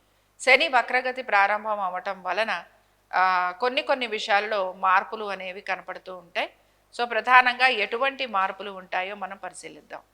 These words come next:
మెయిన్గా గమనించాల్సిన విషయం ఏంటంటే, ఈ రాశి వారికి ఇక్కడ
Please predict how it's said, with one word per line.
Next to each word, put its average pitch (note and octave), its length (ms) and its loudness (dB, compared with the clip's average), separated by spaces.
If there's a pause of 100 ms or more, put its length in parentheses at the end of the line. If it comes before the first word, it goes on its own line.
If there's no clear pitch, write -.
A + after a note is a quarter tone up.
(560)
మెయిన్గా C#4+ 420 -2
గమనించాల్సిన A#3 720 -4
విషయం G#3 340 -12
ఏంటంటే, G3 340 -8
ఈ G#3 100 -8
రాశి G3 320 2
వారికి A3 560 -4 (480)
ఇక్కడ A#3 280 2